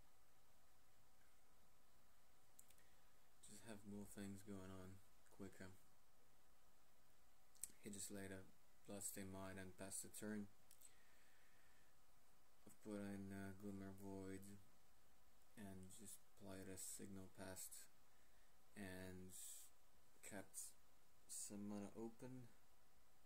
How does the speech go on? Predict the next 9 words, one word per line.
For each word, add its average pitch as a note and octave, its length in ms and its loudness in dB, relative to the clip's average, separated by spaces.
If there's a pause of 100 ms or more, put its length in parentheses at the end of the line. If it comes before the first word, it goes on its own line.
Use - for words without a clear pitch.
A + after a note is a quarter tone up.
(1200)
for, G#2 480 6
uh, - 0 - (320)
Galvanic G2+ 500 4
Blast G2+ 540 0 (2250)
in - 160 0
case F#2+ 300 2
he G2+ 60 0
would G2 200 4 (720)
have, G2 320 0